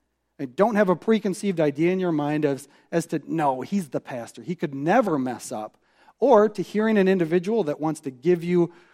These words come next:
something that they're not happy with and saying, "Oh, he's my best friend. He's gotta be telling me exactly what's right." But we don't prejudge. We try to hear all of the facts and help, be in a helpful, uh, attitude as we do it.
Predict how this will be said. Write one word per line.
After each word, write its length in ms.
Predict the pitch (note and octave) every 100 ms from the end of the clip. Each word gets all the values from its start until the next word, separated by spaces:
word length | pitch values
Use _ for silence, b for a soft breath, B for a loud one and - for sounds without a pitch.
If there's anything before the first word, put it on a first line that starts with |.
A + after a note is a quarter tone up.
| B B
something 360 | - F#3+ F#3+ E3
that 120 | D#3
they're 140 | C#3
not 220 | C#3+ C#3
happy 320 | - E3 G#3+ G#3
with 240 | A3 G#3
and 120 | D#3
saying, 300 | E3+ F3+ E3+ -
"Oh, 140 | - -
he's 220 | - C4+ -
my 100 | B2
best 280 | D3 C3 -
friend. 180 | G#3+
He's 140 | F3+ C#3+
gotta 260 | F#3 A#3+
be 100 | F3+
telling 300 | D#3+ E3+ D#3+
me 60 | D3+
exactly 440 | C3+ C#3 F3+ - C#3+
what's 200 | B2+ -
right." 420 | E3 A#3 G#3+ - b b b b b
But 200 | - F#3 _ -
we 100 | G#3+
don't 280 | B3 A3+
prejudge. 840 | - A#3+ A3+ D3+ A#3 G3 D#3 D#3+ E3+ b b -
We 100 | E3+
try 160 | F#3
to 80 | F3
hear 220 | - F3+
all 300 | E3 D#3 F3
of 100 | E3+
the 80 | D3+
facts 580 | - D3+ D3 C#3 - - -
and 180 | C#3+
help, 440 | B2+ - G#3 E3 - _
be 60 | E3+
in 120 | D#3
a 240 | E3+ - -
helpful, 680 | - A#3+ E4 - C#3 G2 _ _ _ _
uh, 240 | B2+ A#2+ -
attitude 540 | D3+ D#3 D3 - C3 C3
as 160 | B2
we 100 | B2
do 220 | A#2 C3
it. 120 | G#2+